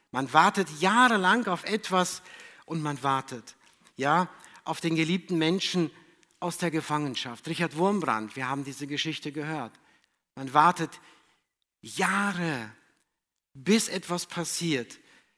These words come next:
Nicht auf die Freilassung, Freilassung aus dem Gefängnis und so weiter.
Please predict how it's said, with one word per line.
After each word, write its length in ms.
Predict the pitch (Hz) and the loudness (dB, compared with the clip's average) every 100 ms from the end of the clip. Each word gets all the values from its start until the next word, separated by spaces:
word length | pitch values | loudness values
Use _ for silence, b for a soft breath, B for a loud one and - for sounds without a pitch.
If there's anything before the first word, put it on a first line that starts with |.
| - | -4
Nicht 340 | 156 170 - | 0 0 -4
auf 220 | - 143 - | -12 -12 -6
die 160 | 156 | -6
Freilassung, 720 | 139 170 185 190 185 - 180 - | -2 4 6 6 4 0 -6 -4
Freilassung 640 | 175 180 185 175 - 165 | 2 4 6 4 2 -2
aus 180 | 156 - | -2 -4
dem 120 | 160 | -4
Gefängnis 540 | 147 160 160 151 143 | -2 -2 -2 -2 -6
und 200 | - 180 | -4 -6
so 140 | 170 139 | -4 -2
weiter. 400 | 135 147 143 | -2 -2 -8